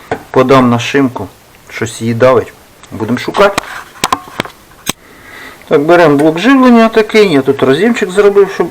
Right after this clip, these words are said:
зразу накидувати. І чіпляємо. Але треба обов'язково провода ще продивлятися. Бо китайці такі, китайці плюс можуть на чорний кинуть, а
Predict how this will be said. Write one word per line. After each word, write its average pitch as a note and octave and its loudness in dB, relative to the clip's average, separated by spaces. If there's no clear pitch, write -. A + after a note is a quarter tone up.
зразу D#3+ 0
накидувати. D3+ -4
І F#3+ -6
чіпляємо. A#2 0
Але C3+ 2
треба F3 0
обов'язково D#3 2
провода B2+ 0
ще B2 -6
продивлятися. A#2 -2
Бо C#3 -2
китайці C#3+ 0
такі, D#3+ -2
китайці B2 0
плюс C#3 0
можуть B2 0
на C3 0
чорний C#3 0
кинуть, G#2 -4
а A2+ 0